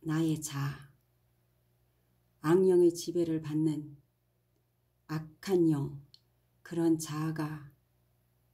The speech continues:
악이 선을 공-, 공격하는 것을 말합니다. 주님, 그러니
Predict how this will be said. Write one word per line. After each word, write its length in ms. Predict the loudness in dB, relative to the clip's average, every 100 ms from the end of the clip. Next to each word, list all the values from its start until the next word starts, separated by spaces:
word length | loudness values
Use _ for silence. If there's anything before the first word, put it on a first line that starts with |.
| _ _ _ _ _ _ _
악이 460 | -2 0 0 0 -2
선을 500 | -8 -4 -2 -4 -6
공-, 540 | -4 -2 -2 -6 -14
공격하는 680 | -4 0 2 0 -2 -2 -2
것을 440 | -2 -4 -4 -6 -16 _ _ _ _ _ _ _ _ _ _
말합니다. 840 | -10 -8 -6 -6 -6 -8 -8 -10 -12 -18 _ _
주님, 560 | -8 -2 0 0 -4 -16 _ _ _ _ _ _ -20 -20 _ _ _ _ _ _ _ _ _ _ _ _
그러니 680 | -8 -4 0 0 -2 -8